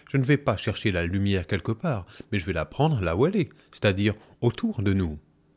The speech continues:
L'alchimiste ancien se demandait aussi comment faire pour appréhender,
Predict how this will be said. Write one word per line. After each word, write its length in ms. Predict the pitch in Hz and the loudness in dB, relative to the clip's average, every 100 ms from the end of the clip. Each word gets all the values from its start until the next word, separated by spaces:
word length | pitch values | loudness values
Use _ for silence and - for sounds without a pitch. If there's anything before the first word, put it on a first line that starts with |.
| _ _ _ _ _ _ _ | _ _ _ _ _ _ _
L'alchimiste 480 | 160 165 214 180 - | 0 2 4 4 2
ancien 280 | 131 - 139 | 0 2 2
se 140 | - | 2
demandait 380 | 117 113 113 117 | 0 2 2 0
aussi 240 | 180 214 | 0 -2
comment 280 | 156 110 104 | 0 2 2
faire 220 | - 107 | 2 -2
pour 300 | - 104 - | -2 -4 -2
appréhender, 640 | 107 - 110 104 110 110 | -4 0 0 2 2 2